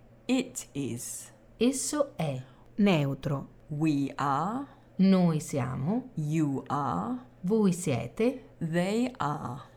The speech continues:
Speaker 2: Essi sono. A. La forma negativa si ottiene aggiungendo
Speaker 1: Not.
Speaker 2: alla forma affermativa.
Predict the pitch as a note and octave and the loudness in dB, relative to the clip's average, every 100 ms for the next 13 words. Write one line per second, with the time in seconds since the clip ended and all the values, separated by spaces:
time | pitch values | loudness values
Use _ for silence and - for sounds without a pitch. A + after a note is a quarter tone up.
0 | - - B3 C#4 - - D4+ - D3 B2 | -20 0 2 2 0 -4 -6 0 0 2
1 | A#2+ A#2+ - - - - - - - - | 0 -2 -8 -20 -20 -20 -20 -20 -20 -20
2 | - - A3 F#3 B2 - - - - - | -20 -2 2 2 0 -8 -20 -20 -20 -20
3 | - - - - - C4 C4 C#4+ C4+ B3 | -20 -20 -20 -6 2 4 6 6 8 8
4 | G#3 G3+ A#3+ A#3 B3 B3 F#3 F3 F#3 E3+ | 6 2 2 2 2 4 0 2 2 4
5 | G3 F#3+ D3+ D#3 D3+ E3 E3+ D3+ C#3 A#2+ | 4 2 2 0 2 4 4 4 2 0
6 | - F3+ F3+ E3+ G#3+ - - - - - | 0 4 6 6 4 0 -10 -18 -18 -20
7 | - - C#4 C#4+ C4 D#3 E3 G3+ G3+ A3 | -20 0 2 4 2 2 4 2 2 2
8 | G#3+ G#3 G3 B2+ A#2 B2 | 4 2 2 -2 -2 -6